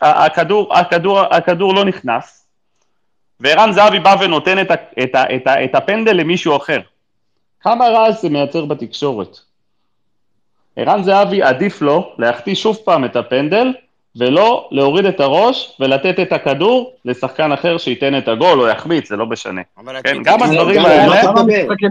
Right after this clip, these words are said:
Speaker 4: היו
Speaker 3: על מה
Speaker 4: לעונה?
Speaker 3: אתה מדבר?
Speaker 4: ארבע עשרה?
Speaker 3: על מה
Speaker 4: ארבע עשרה
Speaker 3: אתם מדברים?
Speaker 4: משחקים?
Speaker 3: זה
Speaker 1: ערן
Speaker 3: ערן זהבי.
Speaker 1: זהבי
Speaker 3: אין
Speaker 1: בחיים,
Speaker 3: לו את הדבר
Speaker 1: נכון.
Speaker 3: הזה, אין לו את זה ב-D N A, אין את זה, זה לא
Speaker 1: נכון.
Speaker 3: קיים.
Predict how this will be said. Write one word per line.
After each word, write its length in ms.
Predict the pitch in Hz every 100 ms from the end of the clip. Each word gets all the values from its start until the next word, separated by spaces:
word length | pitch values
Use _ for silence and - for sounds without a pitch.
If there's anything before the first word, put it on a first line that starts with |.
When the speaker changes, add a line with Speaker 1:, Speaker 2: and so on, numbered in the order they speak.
| 196
Speaker 4:
היו 100 | 185
Speaker 3:
על 60 | 175
מה 140 | 165
Speaker 4:
לעונה? 200 | 151 147
Speaker 3:
אתה 80 | 160
מדבר? 200 | 208 202
Speaker 4:
ארבע 100 | 196
עשרה? 380 | 202 - 214 208
Speaker 3:
על 80 | 127
מה 200 | 151 196 -
Speaker 4:
ארבע 80 | 151
עשרה 80 | 196
Speaker 3:
אתם 80 | 196
מדברים? 380 | 185 175 208 202
Speaker 4:
משחקים? 220 | 202 - _ _ _ -
Speaker 3:
זה 180 | 104 147
Speaker 1:
ערן 240 | 139 143
Speaker 3:
ערן 140 | 202 220 196
זהבי. 20 |
Speaker 1:
זהבי 280 | 196 208 220 226
Speaker 3:
אין 100 | 160
Speaker 1:
בחיים, 640 | 165 233 156 175 240 240
Speaker 3:
לו 80 | 214
את 140 | -
הדבר 420 | 185 160 160 190
Speaker 1:
נכון. 140 | 208 127
Speaker 3:
הזה, 100 | 202
אין 240 | - 202
לו 80 | 233
את 60 | 214
זה 80 |
ב-D 140 | 196 190
N 180 | 202 208
A, 220 | 196 123 -
אין 200 | 214 233
את 120 | 120
זה, 80 | 113
זה 100 | 151
לא 60 |
Speaker 1:
נכון. 160 | 190 233
Speaker 3:
קיים. 200 | 240